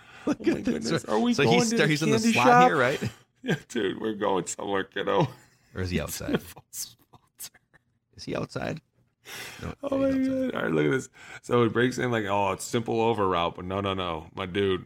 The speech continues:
Speaker 2: we had Dino on our
Speaker 1: Ooh,
Speaker 2: mind.
Speaker 1: we're going back this
Speaker 2: Bring
Speaker 1: way.
Speaker 2: it
Speaker 1: Oh,
Speaker 2: back.
Speaker 1: God. Oh, God.
Speaker 2: Right? This guy, this guy's like, "Oh, my God, I don't even know where he is anymore.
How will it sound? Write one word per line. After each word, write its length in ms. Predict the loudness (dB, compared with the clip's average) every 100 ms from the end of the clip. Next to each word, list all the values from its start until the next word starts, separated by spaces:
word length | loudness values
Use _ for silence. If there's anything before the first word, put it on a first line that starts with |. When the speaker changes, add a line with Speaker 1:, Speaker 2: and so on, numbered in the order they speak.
| -10
Speaker 2:
we 240 | -2 2
had 200 | 2 2
Dino 380 | -2 0 2 4
on 140 | 6 6
our 100 | 6
Speaker 1:
Ooh, 80 |
Speaker 2:
mind. 260 | 4 -2 -2
Speaker 1:
we're 100 | 0
going 180 | 2 2
back 140 | 2
this 80 | 4
Speaker 2:
Bring 100 | 4
Speaker 1:
way. 80 | 4
Speaker 2:
it 40 | 4
Speaker 1:
Oh, 100 | 4
Speaker 2:
back. 420 | 4 4 4 4
Speaker 1:
God. 40 | 2
Oh, 340 | 2 2 0
God. 340 | 0 0 2 4
Speaker 2:
Right? 240 | 6 4
This 280 | 6 6 6
guy, 260 | 0 2 4
this 160 | 6
guy's 320 | 6 6 6
like, 160 | 6 6
"Oh, 100 | 6
my 180 | 6 6
God, 120 | 6
I 20 |
don't 140 | 4 4
even 140 | 4
know 140 | 6 6
where 140 | 6
he 100 | 6
is 200 | 4 6
anymore. 580 | 4 4 4 4 2 0